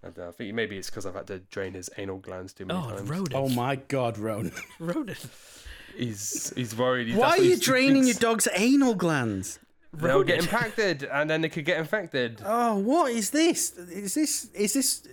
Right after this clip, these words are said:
Speaker 3: the, the breed of dog?
Speaker 1: It can happen to just some dogs.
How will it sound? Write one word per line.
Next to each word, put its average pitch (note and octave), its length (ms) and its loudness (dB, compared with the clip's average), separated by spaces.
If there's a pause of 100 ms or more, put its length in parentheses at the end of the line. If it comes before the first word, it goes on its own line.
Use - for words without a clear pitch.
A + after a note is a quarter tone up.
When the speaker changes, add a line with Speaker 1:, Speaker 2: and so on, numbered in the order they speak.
(140)
Speaker 3:
the, F#3 280 0
the D#3+ 160 -2
breed D#3+ 380 0
of G#2+ 120 -4
dog? F#2+ 300 -8 (600)
Speaker 1:
It E3+ 120 -2
can A#3 100 2
happen F3 180 -4
to B2+ 60 -10
just B2+ 180 -10
some A#2+ 180 -2
dogs. B2 420 -4